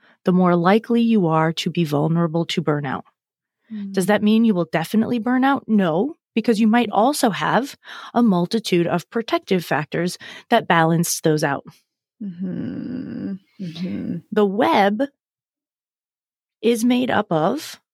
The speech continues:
Speaker 1: a lot of things.
Speaker 2: Mm-hmm.
Speaker 1: There are six main factors that have been studied over and over again in the workplace that we know about.
Speaker 2: Mm-hmm.
Speaker 1: They are workload. So too heavy a workload, that's,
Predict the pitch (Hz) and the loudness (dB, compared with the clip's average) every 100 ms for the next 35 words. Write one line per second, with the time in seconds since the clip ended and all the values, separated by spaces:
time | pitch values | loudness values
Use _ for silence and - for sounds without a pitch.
0 | _ _ _ _ - 160 151 156 156 147 | _ _ _ _ -2 2 4 4 2 0
1 | 151 220 - - _ _ - 185 202 190 | 0 0 -2 -10 _ _ -6 -4 -2 -2
2 | 180 _ _ _ _ - - 202 185 175 | -6 _ _ _ _ -20 0 2 4 2
3 | - 240 - 247 247 233 208 202 196 196 | 0 -2 2 4 4 4 0 2 0 2
4 | 180 180 180 175 - 175 180 - 180 185 | 2 2 0 -2 2 2 2 2 2 2
5 | 180 175 165 175 180 175 175 165 156 - | 2 2 2 2 2 4 2 2 -2 -2
6 | 165 - 170 208 147 131 139 139 - _ | -4 0 2 2 2 -4 -8 -10 -12 _
7 | _ _ _ - 190 196 185 160 151 156 | _ _ _ -18 -14 -8 -2 0 0 0
8 | 165 190 - 220 240 247 - _ _ _ | 0 0 2 2 2 0 -6 _ _ _
9 | _ _ _ _ _ _ _ _ _ _ | _ _ _ _ _ _ _ _ _ _
10 | - 180 175 180 202 185 180 196 180 185 | -4 0 2 2 2 2 2 2 2 -2
11 | - | -4